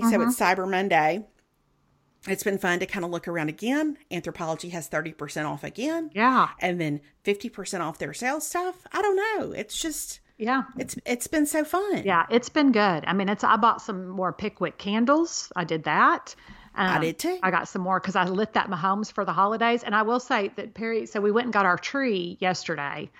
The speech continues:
Speaker 2: um, before Caroline left 'cause we wanted her to go pick out the tree with us, and we always get a real tree. And so we got this
Speaker 1: Yes.
Speaker 2: tree that I love, but we asked, we were like, "What kind of tree is that?" And he said, "It's a something, I can't remember."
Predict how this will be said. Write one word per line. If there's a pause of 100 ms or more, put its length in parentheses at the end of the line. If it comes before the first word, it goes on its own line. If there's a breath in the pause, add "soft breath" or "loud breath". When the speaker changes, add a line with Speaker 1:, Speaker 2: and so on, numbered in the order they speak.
(420 loud breath)
Speaker 2:
um,
before
Caroline
left
'cause
we
wanted
her
to
go
pick
out
the
tree
with
us,
and
we
always
get
a
real
tree.
And
so
we
got
this
Speaker 1:
Yes.
Speaker 2:
tree
that
I
love,
but
we
asked,
we
were
like,
"What
kind
of
tree
is
that?"
And
he
said,
"It's
a
something,
I
can't
remember."